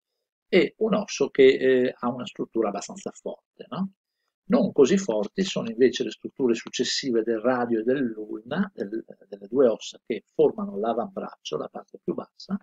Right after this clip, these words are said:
collocate tra la parte alta dell'omero e la parte più bassa del carpo che ci collega con la mano. Le articolazioni sono invece molto più sensibili, molto più,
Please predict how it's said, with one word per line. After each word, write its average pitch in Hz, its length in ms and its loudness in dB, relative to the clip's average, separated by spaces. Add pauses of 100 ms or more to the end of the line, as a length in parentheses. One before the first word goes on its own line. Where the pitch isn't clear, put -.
(540)
collocate 180 580 2
tra - 180 -2
la 110 100 0
parte 117 340 -4
alta 110 360 -2
dell'omero 123 600 -4
e 135 120 -4
la 123 80 -4
parte - 320 -12
più - 160 -16
bassa - 380 -8
del 117 200 -4
carpo 117 480 -4
che 117 140 -6
ci - 160 -10
collega 113 340 -6
con 117 140 -6
la 107 100 -8
mano. - 140 -20 (1120)
Le 156 240 6
articolazioni 127 840 2
sono 120 200 -8
invece 117 360 0
molto 117 360 0
più - 180 -16
sensibili, 147 760 -4
molto 120 440 0
più, 120 320 2